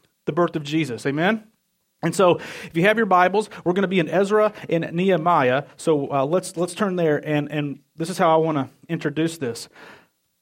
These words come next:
I love a good story, right? Even scary stories, sad stories, happy stories. Like, I love a well-told story. I actually finished last night Truman Capote's In Cold Blood. Anybody ever read In Cold Blood?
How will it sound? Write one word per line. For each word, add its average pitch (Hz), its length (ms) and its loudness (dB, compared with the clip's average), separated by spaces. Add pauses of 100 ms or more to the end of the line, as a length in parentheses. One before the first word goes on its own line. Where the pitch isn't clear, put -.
I 170 140 4
love 202 200 4
a 175 60 -2
good 165 180 0
story, 139 420 0 (600)
right? 156 360 2 (260)
Even 196 360 2
scary 185 420 2
stories, 196 600 0 (300)
sad 175 340 2
stories, 175 460 0
happy 165 260 0
stories. 160 320 -2
Like, 147 140 0
I 170 60 2
love 190 200 2
a 147 80 4
well-told 160 1300 0 (180)
story. 135 480 -2 (220)
I 143 60 2
actually 160 200 -2
finished 180 480 -2
last 170 320 2
night 165 320 0
Truman 165 240 -4
Capote's 156 580 -2
In 147 140 -4
Cold 147 220 0
Blood. 127 240 0
Anybody 147 260 0
ever 147 100 0
read 147 200 0
In 147 100 -4
Cold 151 220 -2
Blood? 175 320 0